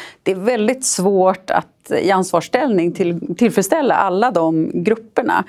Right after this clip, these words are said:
Eh, och både höger, traditionella moderater, traditionella socialdemokrater. Den här liksom epic-splitten är lätt i opposition när man kan bara peka på det som är fel. Mycket svårare nu när de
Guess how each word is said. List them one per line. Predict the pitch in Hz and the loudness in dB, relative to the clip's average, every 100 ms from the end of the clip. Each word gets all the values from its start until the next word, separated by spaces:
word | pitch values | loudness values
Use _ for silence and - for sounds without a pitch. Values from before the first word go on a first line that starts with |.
| - - - | -8 -20 -20
Eh, | - 160 160 - - - | -4 0 2 2 2 2
och | - - | 2 0
både | 180 190 180 | 2 2 4
höger, | 196 180 175 170 165 170 185 165 - 190 | 4 4 2 2 2 0 -2 -6 -6 -2
traditionella | 202 175 196 180 175 | 0 2 2 4 4
moderater, | 180 175 170 156 | 4 4 2 2
traditionella | 185 185 170 190 165 160 | 2 0 2 2 2 2
socialdemokrater. | - 165 185 160 160 156 160 156 170 - - - - | 0 2 2 2 0 0 0 2 0 -2 -8 -20 -18
Den | - - - 190 | -12 -8 -2 0
här | 220 202 185 | 2 2 2
liksom | 175 180 - | 0 -2 -2
epic-splitten | - - - - - 226 - 202 185 | -4 -4 -4 -2 -2 -2 0 2 2
är | 190 185 | 2 2
lätt | 196 - - | 0 -2 -6
i | - 202 | 0 0
opposition | 185 202 180 - 196 160 165 175 | 0 -2 -2 -2 0 0 2 2
när | |
man | 170 165 175 - - | 2 2 0 -4 -10
kan | - 170 165 165 - - - - - | -2 0 0 -6 -12 -16 -16 -18 -8
bara | 175 175 | -4 -2
peka | 190 175 165 | 0 -2 0
på | |
det | 180 | 0
som | 170 | 2
är | 175 | -2
fel. | - 202 - 165 165 | -2 -2 0 -2 0
Mycket | 190 196 196 - 175 | 2 0 0 -4 -2
svårare | 175 165 156 147 156 | 0 2 2 2 2
nu | 160 151 | 0 -2
när | - | -2
de | - - | -2 -2